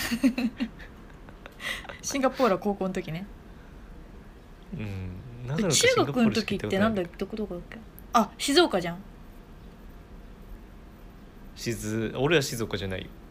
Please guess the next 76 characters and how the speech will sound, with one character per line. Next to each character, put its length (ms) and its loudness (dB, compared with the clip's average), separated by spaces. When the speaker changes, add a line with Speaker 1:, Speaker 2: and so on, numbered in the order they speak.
Speaker 2:
そ 140 -6
れ 40 6
は 60 4
お 20 0
前 160 2
の 240 -4
勝 160 -4
手 120 -2
だ 100 0
ろ？ 100 -6
Speaker 1:
え、 160 10
嘘。 400 8
Speaker 2:
え、 100 2
だ 100 2
か 60 -6
ら 80 -14
コ 140 4
ー 40 4
ス 120 0
別 240 2
じ 80 -2
ゃ 20 -4
ん、 60 -10
だ 40 -12
っ 40 -14
て。 100 -16
Speaker 1:
違 100 8
っ 40 2
た 140 4
の、 80 10
あ 80 8
れ。 180 2
み 120 2
ん 20 0
な 80 2
静 180 2
岡 140 6
だ 80 4
と 80 -2
思 100 0
っ 40 -10
て 80 -12
た。 180 -4
Speaker 2:
ち 200 -8
げ 120 -2
え 40 2
よ、 60 -2
バ 140 -6
カ。 160 -8
Speaker 1:
そ 180 -2
う 40 0
な 80 6
ん 80 4
だ。 80 -2
Speaker 2:
お 40 0
前 100 4
お 140 4
茶 140 4
コ 140 4
ー 40 8
ス 100 2
だ 80 2
か 80 -6
ら 60 -2
静 240 0
岡 160 -2
な 80 -2
ん 80 -12
だ 80 -16
よ。 60 -20
Speaker 1:
え、 120 0
お 100 2
茶 140 6
コ 140 4
ー 60 6
ス？ 280 -4